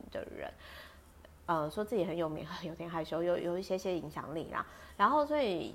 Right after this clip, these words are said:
其实，可是我必须要说，其实我还蛮喜欢这样的，因为如果说我今天是跟我的粉丝，或者是对我有比较崇拜或者是迷恋想法的人交往的话，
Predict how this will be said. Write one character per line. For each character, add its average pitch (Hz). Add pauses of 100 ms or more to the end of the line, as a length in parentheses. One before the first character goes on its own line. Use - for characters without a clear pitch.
其 -
实， 302
可 -
是 269
我 294
必 202
须 -
要 214
说， 202
其 196
实 160
我 180
还 156
蛮 170
喜 -
欢 156 (800)
这 -
样 160 (100)
的， -
因 269
为 294
如 285
果 277
说 262
我 202
今 175
天 196
是 214
跟 180
我 165
的 -
粉 -
丝， 165
或 175
者 151
是 180 (300)
对 247
我 139 (120)
有 95
比 160
较 185
崇 -
拜 165
或 185
者 -
是 -
迷 160
恋 165
想 156
法 127
的 123
人 135
交 165
往 139
的 -
话， 175